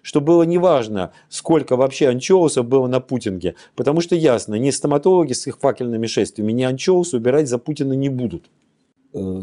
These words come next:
тут замалчивается один факт, что не удалось собрать Поклонную.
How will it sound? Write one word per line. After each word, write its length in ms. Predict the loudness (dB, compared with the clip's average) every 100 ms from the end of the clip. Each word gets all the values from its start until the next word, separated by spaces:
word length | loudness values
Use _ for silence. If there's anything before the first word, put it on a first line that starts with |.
| -6
тут 180 | -6 -4
замалчивается 560 | -2 0 -2 -4 -4
один 220 | -4 -6
факт, 460 | -6 -4 -6 -10 _ _ _ _ _ _ _ _ _ _ _ _ _ _ _ _ _ _ _ _ _ _ _ _ _ _ _ _ _ _ _ _ _ _ _ _ _ _ _ _
что 560 | -20 -8 -4 -4 -6
не 120 | -8 -4
удалось 320 | -2 -2 -4
собрать 320 | -6 -6 -6
Поклонную. 500 | -10 -8 -10 -10 -18